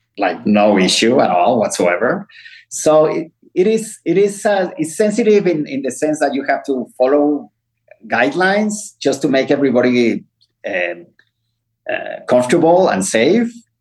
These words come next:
by doing it. Um, but then it's all up to the actors what they want, if they wanna go in and do their thing without any issues, you know. And they were pretty open about it,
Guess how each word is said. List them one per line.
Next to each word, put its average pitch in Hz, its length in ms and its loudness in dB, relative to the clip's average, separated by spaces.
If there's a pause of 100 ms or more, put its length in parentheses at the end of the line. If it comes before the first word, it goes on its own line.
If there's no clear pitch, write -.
(120)
by 90 140 -2
doing 123 320 0
it. 233 240 0 (560)
Um, 107 640 -2 (460)
but 127 220 0
then 151 160 2
it's 151 160 -2
all 143 140 2
up - 160 -2
to 131 80 -4
the 113 140 0
actors 104 280 -4
what 95 160 -4
they 92 80 -10
want, 92 240 -8
if 98 220 -8
they 104 100 2
wanna 101 340 2
go 98 280 4
in 95 500 0
and 90 240 -6
do 98 160 -6
their 92 160 2
thing 90 300 -2
without 85 400 0 (640)
any 92 240 -2
issues, - 320 -6
you 85 80 -10
know. - 200 -10
And 151 300 4
they 214 80 4
were 226 220 2
pretty 151 640 2
open 117 340 0
about 90 300 -6
it, 87 100 -10